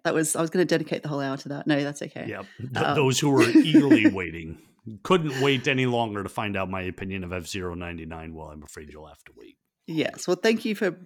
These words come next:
Speaker 1: you know, putting us out of our misery early on. <laughs>
Speaker 2: <laughs> I like to be honest and forthcoming.
Speaker 1: Yes. Well, I love that about you. So thank you.
Speaker 2: <laughs>
Speaker 1: Uh, I haven't played it again this week, to be honest, and just for lack of time, not for lack of wanting to, but I'd like to get back into it.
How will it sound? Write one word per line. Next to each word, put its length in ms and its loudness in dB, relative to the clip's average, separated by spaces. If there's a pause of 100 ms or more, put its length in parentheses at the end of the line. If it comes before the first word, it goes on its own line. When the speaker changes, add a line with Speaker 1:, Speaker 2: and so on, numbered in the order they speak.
(120)
Speaker 1:
you 180 -2
know, 100 -4
putting 240 -2
us 100 0
out 120 0
of 60 0
our 60 -2
misery 400 -2
early 240 0
on. 360 -2 (340)
<laughs> 400 -4
Speaker 2:
<laughs> 400 -20
I 100 -8
like 220 -2
to 60 -8
be 160 -2
honest 320 -6
and 120 -10
forthcoming. 600 -16 (560)
Speaker 1:
Yes. 480 -4 (100)
Well, 160 2
I 80 2
love 200 0
that 120 -2
about 240 -8
you. 140 -8
So 180 -2
thank 320 0
you. 360 -4
Speaker 2:
<laughs> 40 -20 (200)
Speaker 1:
Uh, 340 4
I 120 4
haven't 320 4
played 180 4
it 100 2
again 280 4
this 180 0
week, 180 -4
to 80 -12
be 120 0
honest, 500 -4
and 340 -2
just 220 -4
for 80 0
lack 220 -2
of 80 -6
time, 320 -6
not 160 -8
for 80 -6
lack 240 -8
of 180 -8
wanting 360 -4
to, 340 -6
but 140 -6 (380)
I'd 120 -2
like 100 0
to 80 -18
get 100 -12
back 220 -16
into 220 -8
it. 120 -8